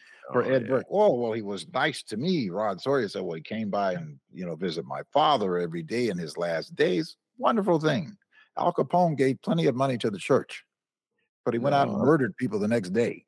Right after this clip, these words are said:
Speaker 1: So, um, just because you do,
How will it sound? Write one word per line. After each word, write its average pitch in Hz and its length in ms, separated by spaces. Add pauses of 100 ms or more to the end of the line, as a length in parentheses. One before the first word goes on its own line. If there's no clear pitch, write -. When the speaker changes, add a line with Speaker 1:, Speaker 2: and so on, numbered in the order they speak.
(600)
Speaker 1:
So, 104 460 (180)
um, 90 680 (180)
just 180 260
because 139 480
you 120 180
do, 104 600